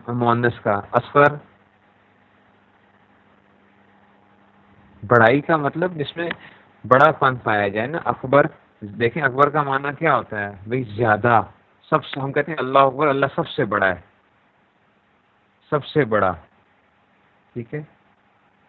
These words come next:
یہ لازم نہیں ہے کہ جی ہر جگہ بڑائی کے معنی اس طرح ہوں گے۔ مثلاً اصغر، اصغر کا مطلب ہے،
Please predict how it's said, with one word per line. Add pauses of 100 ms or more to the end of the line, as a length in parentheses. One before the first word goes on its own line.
(520)
یہ
لازم
نہیں
ہے
کہ
جی
ہر
جگہ
بڑائی
کے
معنی (240)
اس
طرح
ہوں
گے۔ (520)
مثلاً (260)
اصغر، (180)
اصغر
کا
مطلب
ہے،